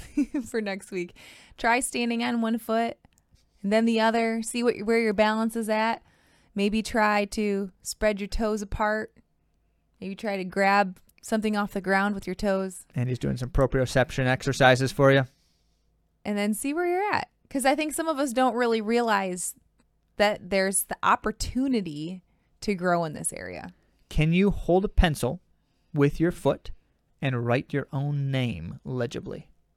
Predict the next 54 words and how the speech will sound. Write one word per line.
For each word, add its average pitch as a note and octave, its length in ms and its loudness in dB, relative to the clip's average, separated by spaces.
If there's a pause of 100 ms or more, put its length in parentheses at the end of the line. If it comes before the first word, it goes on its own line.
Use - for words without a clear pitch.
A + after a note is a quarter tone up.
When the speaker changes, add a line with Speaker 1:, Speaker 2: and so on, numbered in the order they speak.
(340)
Speaker 1:
Not D#3+ 200 -8
me. D3+ 220 -16 (280)
<laughs> - 80 -10 (1120)
Speaker 2:
Huh. A3+ 300 -6 (540)
Speaker 1:
I A#3 80 -8
don't F#3 200 -10
think. G3+ 240 -12 (240)
I G3+ 60 -8
guess A3 160 4
I A#3 40 2
Speaker 2:
I A3+ 40 -2
Speaker 1:
could A3+ 140 -4
try D#4 280 2
it. D4+ 80 -2
Speaker 2:
I C3+ 80 6
don't C3 120 4
know C3+ 120 4
if B2 100 0
that A2+ 160 2
means F#3 280 2
anything B2 400 -2
one C3+ 140 -2
way C3+ 100 2
or B2 60 4
the A2+ 140 4
other, C#3+ 240 4
but G3+ 300 2 (120)
it D3+ 80 4
would D#3 80 4
be C#3+ 80 2
fun D#3 340 0 (320)
to C#3 80 -2
watch B2+ 240 4
everyone B2 340 0 (180)
try B2 180 0
to B2 80 -4
do C3 100 0
that. A2+ 140 0 (260)
Better F#3+ 180 6
yet, F#3 240 4 (140)
take A3 180 8
a B3 40 2
video F#3 460 6
of A#3+ 100 6
yourself F3 640 2 (160)
Speaker 1:
No. F#3 220 -8
Speaker 2:
trying D#3+ 320 6
to D#3+ 100 0
write D3 320 6
your A3+ 80 -2
name G#3 520 2
with D#3 220 2
your A3+ 100 0
foot - 500 0